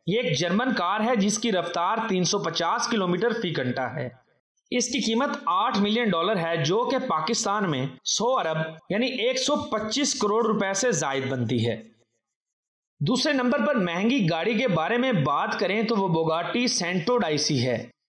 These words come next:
दो हज़ार इक्कीस के शुरू में Bugatti कंपनी ने इंटरनेट पर अपने इस मंसूबे की एक वीडियो जारी की थी, जो अगले साल के शुरू में लॉन्च की जाएगी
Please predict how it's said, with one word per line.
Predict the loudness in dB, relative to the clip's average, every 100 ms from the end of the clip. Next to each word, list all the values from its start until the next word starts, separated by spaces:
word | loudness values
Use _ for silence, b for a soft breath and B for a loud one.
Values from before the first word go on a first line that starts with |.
| -4
दो | -2
हज़ार | 0 0
इक्कीस | 0 0 -2
के | 0 -2
शुरू | 0 2 2
में | 2
Bugatti | 2 2 0 0 -2 0
कंपनी | 0 0 0
ने | 0 0
इंटरनेट | 0 0 2 0 0 0
पर | 0 0 -4 -14 _ -6
अपने | -2 0 0
इस | 2 2
मंसूबे | 2 2 2 4 4
की | 2 2
एक | 2 2
वीडियो | 2 2 2
जारी | 2 2 0
की | 2 2
थी, | 2 0 -2 _ _ _
जो | 4
अगले | 4 6 4
साल | 4 2 2 4
के | 2
शुरू | 2 2
में | 4 4
लॉन्च | 4 2 0
की | 0 0
जाएगी | 2 2 2